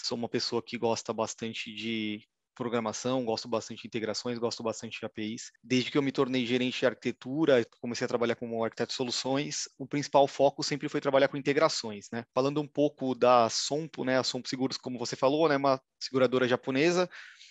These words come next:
que ela adquiriu duas seguradoras aqui no Brasil, e da junção dessas duas arquite-, dessas duas seguradoras surgiu a Sompo Seguros. Então, a S-, a Sompo já surgiu com a necessidade de integração, né? Da aquisição de duas seguradoras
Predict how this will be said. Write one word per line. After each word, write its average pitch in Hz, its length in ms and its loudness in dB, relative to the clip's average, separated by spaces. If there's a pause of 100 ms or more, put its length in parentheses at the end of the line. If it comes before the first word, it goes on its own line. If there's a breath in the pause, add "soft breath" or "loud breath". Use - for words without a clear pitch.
(200 loud breath)
que 135 100 4
ela 123 360 8
adquiriu 123 380 -2
duas 127 220 0
seguradoras 123 420 0
aqui 123 160 -4
no 123 80 -4
Brasil, 127 480 4 (200)
e 127 120 -4
da 131 160 6
junção 131 380 -2
dessas 123 300 0
duas 131 260 2
arquite-, 127 340 0 (120)
dessas 123 320 2
duas 127 180 0
seguradoras 131 840 2
surgiu 127 360 0
a 131 40 6
Sompo 135 240 -4
Seguros. 120 380 -2
Então, 139 300 4
a - 20 6
S-, - 320 -2
a 135 80 0
Sompo 190 420 0
já 170 120 6
surgiu 160 560 0
com - 120 0
a 165 60 4
necessidade 143 640 2
de 139 80 -2
integração, 151 640 4
né? 110 140 -10 (100)
Da 120 120 2
aquisição 131 460 0
de 147 140 0
duas 135 220 0
seguradoras 131 720 4